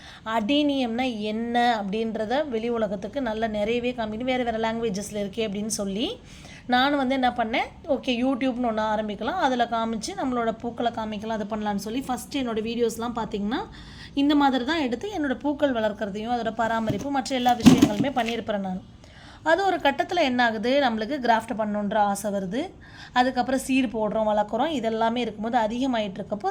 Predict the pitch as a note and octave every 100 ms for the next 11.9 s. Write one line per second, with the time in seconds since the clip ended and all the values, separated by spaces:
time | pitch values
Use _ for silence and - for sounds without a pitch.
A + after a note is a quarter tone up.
0 | F#4+ G4+ G4 D4+ A3+ G#3+ G3+ G#3 G#3 G#3+
1 | G3+ C#4+ C4+ A#3+ C#4+ A#3 A#3 B3+ B3 A3
2 | G#3 G#3 G3+ - G3 G3 G#4 F#4+ E4+ D4
3 | A#3+ G#3 G3 G3 G3 F#3+ - - - -
4 | - B3+ D4+ G#4 A4 E4+ C#4 B3+ B3+ C#4
5 | B3+ G#3+ A#3+ C#4 - C4+ A3 A3 C4+ A#3
6 | A3 C#4+ D#4 D#4 C#4+ A3 B3 B3 C4+ A#3
7 | A#3 E4+ - - - - A3+ A3+ A#3+ C4+
8 | D4 C4 C4+ B3+ A3+ A#3+ C#4 C#4 B3+ A#3
9 | G#3+ A#3+ A#3+ G#3+ G#3+ G#3+ G#3 - - -
10 | - A#3 B3+ C#4 D#4+ C#4+ B3+ B3 B3+ D#4+
11 | A3+ A3+ B3+ B3 A#3 G3+ F#3+ -